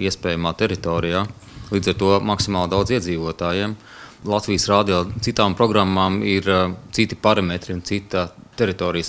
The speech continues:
aptveramība. Ja mēs runājam par konkrēto novadu, tad, ā, šeit ir skaidri nodefinēts divas programmas, kas ir Latvijas Radio viens, Latvijas Radio četri. Ja mēs runājam par, ā, Krāslavas novadu, konkrēti par, ā, skaistā izbūvēto mastu,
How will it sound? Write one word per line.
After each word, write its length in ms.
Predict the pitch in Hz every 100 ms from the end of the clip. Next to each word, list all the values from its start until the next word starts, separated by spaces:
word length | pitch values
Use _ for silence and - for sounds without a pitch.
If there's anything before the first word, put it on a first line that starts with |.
| 107
aptveramība. 600 | - 90 80 80 78 - _ -
Ja 80 |
mēs 220 | 90 87 -
runājam 300 | 98 92 85
par 140 | - -
konkrēto 720 | 107 120 98 87 90 90 87 85
novadu, 540 | 110 123 113 110 120 - -
tad, 240 | 92 85
ā, 380 | 87 87 85 85
šeit 400 | - 110 110 113 95
ir 160 | 92 -
skaidri 400 | - 95 95 98
nodefinēts 800 | 110 104 117 139 127 120 - -
divas 320 | 101 95 -
programmas, 540 | 104 110 120 120 110
kas 140 | 95 -
ir 80 | 92
Latvijas 340 | 90 92 -
Radio 300 | 95 92 87
viens, 240 | 95 113 -
Latvijas 380 | 95 104 90 92
Radio 300 | 101 101 98
četri. 400 | - 82 - - - - - - -
Ja 140 | - 98
mēs 240 | 95 90
runājam 540 | 101 101 92 87 85 80
par, 320 | - 82 82
ā, 80 | 82 80
Krāslavas 560 | 104 113 - 104 87
novadu, 320 | 101 92 85 -
konkrēti 480 | 92 90 87 82 -
par, 160 | 85 80 87
ā, 320 | 85 85 85 85 - - - - 92
skaistā 400 | - 135 135 107 95
izbūvēto 560 | 95 90 85 82 85 82
mastu, 400 | 85 90 -